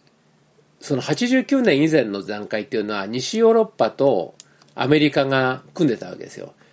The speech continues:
逆に言うとですね、第二次世界大戦で、ヨーロッパは分断されますね。えー、真ん中から分断されて、ソビエト側とアメリカ側に分断されたと。だからその、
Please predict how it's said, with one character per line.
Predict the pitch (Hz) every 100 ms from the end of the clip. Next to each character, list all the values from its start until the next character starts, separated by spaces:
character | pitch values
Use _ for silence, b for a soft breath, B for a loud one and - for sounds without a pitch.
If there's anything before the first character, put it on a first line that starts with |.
| b -
逆 | 127 131 208
に |
言 | 233
う |
と | 240
で | 180
す | 135
ね、 | 117
第 | 113 226
二 | 254 131
次 | 120
世 | 110
界 | 139 139
大 | 190 139
戦 | - 90 92
で、 | 110 90 - _ b b b b -
ヨ | 160
ー | 196
ロ | 196
ッ |
パ | - 117
は | 101 98
分 | 131 160
断 | 185 180
さ | 175
れ | 180
ま | 180
す | 147
ね。 | 101 - - - - _ _ _ -
え | 110 113
ー、 |
真 | 131
ん | 139
中 | 135
か | 139
ら | 131
分 | 123 123
断 | 127 120
さ | 123
れ | 120
て、 | - 131 104 82 - -
ソ | - 127
ビ | 127
エ | 131
ト | 131
側 | 120 127 127
と | 120
ア | 113
メ | 117
リ |
カ | 127
側 | 113 120
に | 113
分 | 104 113
断 | 117 113
さ | 113
れ | 110
た | 104
と。 | - - 113
だ | 123 147
か |
ら | 135 127
そ | 135
の、 | 131 123